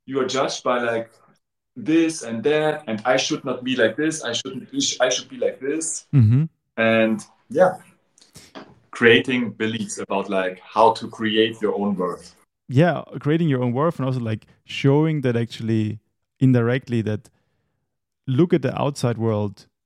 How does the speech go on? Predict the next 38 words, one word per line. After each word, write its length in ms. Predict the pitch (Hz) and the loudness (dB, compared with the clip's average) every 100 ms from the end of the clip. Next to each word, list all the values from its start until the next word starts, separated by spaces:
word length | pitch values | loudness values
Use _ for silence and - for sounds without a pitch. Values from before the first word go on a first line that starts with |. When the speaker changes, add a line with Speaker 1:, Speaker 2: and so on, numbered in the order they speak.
| _ _ _ | _ _ _
Speaker 2:
before 240 | 127 - 127 | -6 2 2
you 60 | |
look 160 | 123 117 | 2 0
inside. 420 | 110 117 - - - - _ _ _ | -2 -2 -6 -8 -18 -20 _ _ _
Look 100 | 160 170 | 0 0
at 80 | |
first 300 | - 147 139 | 0 0 0
how 120 | 131 123 | -2 -2
the 120 | 120 | -2
outside 280 | 123 - 117 | -4 -4 -2
world 180 | 117 113 | -2 -2
is, 80 | |
and 80 | 110 | -2
then, 100 | 120 | -2
like, 100 | 120 | 0
compare 380 | 127 113 123 131 | -2 0 0 0
it 100 | 120 - | -4 -6
what 240 | 123 123 120 | -2 0 0
you 60 | |
should 260 | 113 123 107 | -2 -4 -2
be, 140 | 113 | 0
instead 200 | 110 123 | 0 0
of, 100 | 120 | 0
like, 140 | 113 107 | 0 0
looking, 420 | 135 135 120 104 _ _ _ | 0 0 -2 -2 _ _ _
"Who 140 | 135 127 | 2 4
am 180 | 131 127 | 2 0
I 80 | |
in 60 | 110 | -2
the 60 | 107 | -4
first 260 | 127 143 | -6 -8
place?" 320 | - - - _ - | -12 -14 -16 _ -6
and 180 | 117 113 | -4 -2
seeing 240 | 131 123 | -2 -2
there's 200 | 117 110 | -2 -2
the 100 | 127 | -4
beauty. 180 | 110 123 | -2 -2
Speaker 1:
Exactly. 460 | 117 98 98 95 | 0 0 0 -4